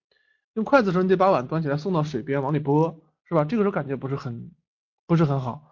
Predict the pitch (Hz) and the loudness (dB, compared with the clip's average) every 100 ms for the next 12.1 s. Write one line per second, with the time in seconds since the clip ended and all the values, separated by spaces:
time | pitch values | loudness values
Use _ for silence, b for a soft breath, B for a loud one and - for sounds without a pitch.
0 | b b 170 202 190 185 196 123 139 220 | b b -2 0 0 0 0 -2 -4 -4
1 | 165 147 135 135 202 190 165 147 - 120 | -2 -2 -2 -6 -6 -4 -4 -4 -8 -12
2 | - _ _ _ - 147 127 b b _ | -14 _ _ _ -12 -8 -10 b b _
3 | - 185 202 233 175 180 160 170 170 139 | -2 0 0 -2 -2 -2 -2 -2 -2 0
4 | 190 226 151 123 127 151 127 - 139 143 | -2 0 -2 -2 0 0 0 -6 -4 -4
5 | 120 - _ _ - 285 185 147 135 - | -4 -10 _ _ -4 0 0 0 -2 -4
6 | 131 _ _ _ _ 151 117 - - 117 | -12 _ _ _ _ -4 -4 -6 -6 -6
7 | 123 208 175 - - 170 131 127 127 127 | 0 2 2 0 -2 -2 -2 -6 -10 -8
8 | 120 - _ - 156 131 120 117 120 - | -10 -12 _ -6 -4 -2 -4 -8 -12 -18
9 | - - 123 - _ _ _ - - 190 | -18 -10 -10 -10 _ _ _ -6 -4 -4
10 | 170 127 127 127 - - _ _ _ _ | -2 -4 -8 -14 -16 -20 _ _ _ _
11 | _ 131 123 185 208 151 160 160 127 135 | _ -8 -2 2 4 4 4 0 0 -6